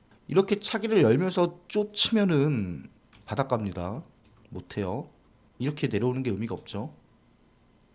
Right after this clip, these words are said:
일단 한번 쫓아요. 점수 역전했으니까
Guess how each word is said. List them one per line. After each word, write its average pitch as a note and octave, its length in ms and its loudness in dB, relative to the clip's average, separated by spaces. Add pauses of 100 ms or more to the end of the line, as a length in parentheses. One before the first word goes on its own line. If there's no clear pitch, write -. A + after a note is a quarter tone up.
(2500)
일단 A2+ 360 -4
한번 A#2 380 -6
쫓아요. - 460 -4 (560)
점수 G3 320 0
역전했으니까 F#3+ 720 -2